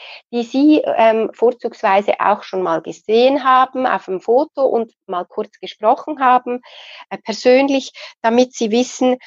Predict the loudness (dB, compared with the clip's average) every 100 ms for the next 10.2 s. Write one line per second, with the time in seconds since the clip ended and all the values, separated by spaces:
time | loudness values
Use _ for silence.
0 | -18 -6 -6 -6 0 4 2 0 -12 -2
1 | 0 0 -4 -2 2 4 2 2 -2 0
2 | 0 0 0 -2 -4 -6 -8 -4 -2 -2
3 | 0 0 -2 -12 _ _ _ -6 -6 -4
4 | 0 2 4 0 -6 _ _ _ _ -4
5 | -4 -2 -6 -6 -6 -8 0 0 2 2
6 | 2 2 -4 -8 -4 -4 -2 -2 0 0
7 | 2 2 0 -2 -4 0 0 -2 -2 0
8 | -2 -4 -6 -12 -20 -14 -4 -2 -2 -4
9 | -6 -4 -4 -6 -8 -6 -6 -6 -2 2
10 | 2